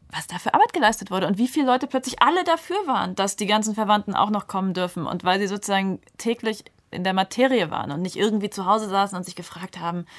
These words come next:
wen, wer soll, wen will ich hier auf der Straße treffen und wer nicht und kann unsere Politik überhaupt was kontrollieren? Und ich muss sagen, Grenzschließung realistischer, also es ist natürlich auch überhaupt nicht realistisch. Also die Grenzen lassen sich gar nicht mehr schließen und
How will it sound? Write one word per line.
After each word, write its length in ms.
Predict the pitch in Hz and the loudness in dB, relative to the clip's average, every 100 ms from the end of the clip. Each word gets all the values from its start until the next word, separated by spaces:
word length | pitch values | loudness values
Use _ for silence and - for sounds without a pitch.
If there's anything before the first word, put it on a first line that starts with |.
| - - - | -20 -20 -12
wen, 440 | 151 175 170 151 | -6 -4 -4 -6
wer 160 | 147 170 | -8 -8
soll, 220 | 160 160 | -6 -4
wen 180 | 165 156 | -4 -4
will 100 | 160 | -6
ich 80 | |
hier 80 | - | -8
auf 60 | - | -10
der 100 | 156 | -10
Straße 320 | - 147 - | -10 -10 -10
treffen 280 | - 147 - | -12 -10 -10
und 140 | - | -10
wer 120 | 156 | -6
nicht 360 | 170 208 190 - | -2 -2 -2 -6
und 140 | - - | -10 -8
kann 220 | - 170 | -6 -6
unsere 460 | - - - - - _ _ | -6 -8 -10 -10 -14 _ _
Politik 460 | - 156 151 180 - | -14 -12 -10 -12 -6
überhaupt 240 | 165 - | -4 -4
was 160 | - - | -8 -8
kontrollieren? 480 | - - 170 208 208 - - | -10 -8 -4 -2 -2 -6 -6
Und 80 | 190 | -4
ich 80 | 175 | -2
muss 100 | 165 | 0
sagen, 200 | 175 180 | 0 0
Grenzschließung 720 | - 175 - 190 202 214 190 | -4 -4 -4 -4 -2 -2 0
realistischer, 640 | 185 170 202 220 - 240 | 0 0 -2 -6 0 0
also 180 | 196 180 | 0 -4
es 200 | 165 151 151 - | -6 -10 -14 -12
ist 140 | 170 | -8
natürlich 300 | 180 175 185 | -6 -6 -4
auch 80 | - | -2
überhaupt 180 | 370 - | -2 -2
nicht 160 | 165 - | -4 -2
realistisch. 460 | 156 165 - 160 | -2 -4 -6 -8
Also 180 | - 160 | -6 -6
die 100 | 160 | -6
Grenzen 300 | 156 156 180 | -6 -4 -4
lassen 220 | 170 226 277 | -4 -4 -6
sich 160 | 165 | -4
gar 140 | 160 160 | -2 -2
nicht 120 | 165 | -2
mehr 140 | 160 | -6
schließen 400 | - 180 175 165 | -4 -4 -4 -4
und 160 | 185 | -4